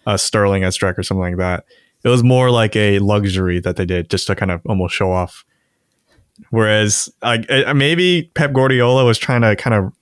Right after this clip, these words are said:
relate to that Spain twenty sixteen or twenty fourteen squad where they played Cesc Fabregas at striker just because they didn't have any other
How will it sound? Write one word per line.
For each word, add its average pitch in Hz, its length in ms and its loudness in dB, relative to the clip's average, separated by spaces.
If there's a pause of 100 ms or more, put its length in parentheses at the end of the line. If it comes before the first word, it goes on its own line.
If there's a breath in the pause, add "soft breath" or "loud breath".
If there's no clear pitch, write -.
(460 soft breath)
relate 117 520 2
to 120 140 0
that 107 260 0 (180)
Spain 113 960 2
twenty 113 840 2
sixteen 127 920 0
or 101 160 2
twenty 110 240 0
fourteen 113 360 0
squad 110 480 0 (520 soft breath)
where 107 360 2
they 104 120 0
played 110 340 -2
Cesc - 420 -2
Fabregas 104 600 0
at 104 80 -4
striker 107 440 -2
just 101 200 -2
because 104 260 0
they 104 80 2
didn't 101 160 2
have 98 300 -2
any 107 240 0
other 101 420 0